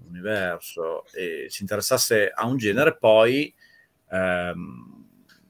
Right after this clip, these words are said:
soddisfatta quella curiosità, magari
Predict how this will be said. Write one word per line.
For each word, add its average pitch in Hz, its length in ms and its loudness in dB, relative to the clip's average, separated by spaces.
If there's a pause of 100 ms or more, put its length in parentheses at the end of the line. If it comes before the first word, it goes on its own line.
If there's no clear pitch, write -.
(1080)
soddisfatta 139 680 2
quella 117 160 6
curiosità, 131 460 2
magari 101 440 0